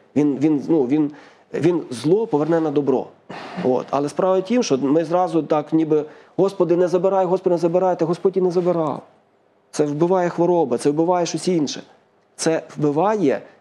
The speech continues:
відсутність Бога. І часто ми цього не бачимо. І жіночка сказала: «Молись». М, добре, тому що там, може, був, взагалі був би повний відчай. А так молилася, плакалася, і потім ця, ну, потім це, ця молитва, вона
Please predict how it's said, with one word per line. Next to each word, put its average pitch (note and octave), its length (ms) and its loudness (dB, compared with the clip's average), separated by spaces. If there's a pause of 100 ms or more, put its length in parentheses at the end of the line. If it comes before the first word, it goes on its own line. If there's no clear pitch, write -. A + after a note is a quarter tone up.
відсутність D#3 560 0
Бога. G#2+ 280 -6 (460)
І C#3 80 0
часто G#3+ 320 0
ми D#3+ 100 0
цього F#3+ 220 0
не F#3+ 100 2
бачимо. D#3 400 -4 (340)
І D3+ 220 2 (100)
жіночка F#3 360 2
сказала: G3+ 440 2
«Молись». D#3 500 0 (120)
М, B2+ 180 0
добре, E3 340 2
тому D3+ 220 0
що D#3 140 0
там, E3+ 180 0
може, E3 240 2
був, D#3+ 140 2
взагалі D3+ 280 2
був D3 140 0
би B2+ 80 2
повний C#3 340 0
відчай. G#2+ 380 -4 (400)
А - 80 -4
так D3 200 -2
молилася, D3+ 680 0 (360)
плакалася, A#2+ 520 0
і A2+ 40 0
потім E3+ 460 0
ця, C#3 260 0
ну, D3+ 180 2
потім C#3+ 300 0
це, D#3+ 200 0
ця D#3+ 220 -2
молитва, D#3 420 0
вона D#3 240 0